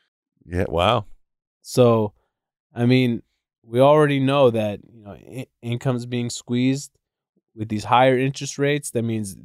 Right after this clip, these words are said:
Speaker 2: those minimum payments that you know people are paying. That's all, that's all that they can afford right now.
Speaker 1: So it should come as no surprise that this combined with obviously J P Morgan stance pre-Fed interest rate increase,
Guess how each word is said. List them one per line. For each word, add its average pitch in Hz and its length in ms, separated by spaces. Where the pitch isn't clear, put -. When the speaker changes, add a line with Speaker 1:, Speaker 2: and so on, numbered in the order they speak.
Speaker 2:
those 107 240
minimum 127 360
payments 139 300
that 113 80
you 113 160
know 151 320
people 120 360
are 101 80
paying. 95 300
That's 110 180
all, 139 180
that's 127 220
all 135 140
that 120 220
they 123 140
can 123 140
afford 131 320
right 104 160
now. 101 180
Speaker 1:
So 180 280
it 156 100
should 156 140
come 220 140
as 185 120
no 156 200
surprise 117 760
that 95 760
this 117 300
combined 104 680
with 90 320
obviously 87 380
J 85 160
P 85 120
Morgan 87 300
stance 87 320
pre-Fed 95 760
interest 90 200
rate 90 120
increase, 139 460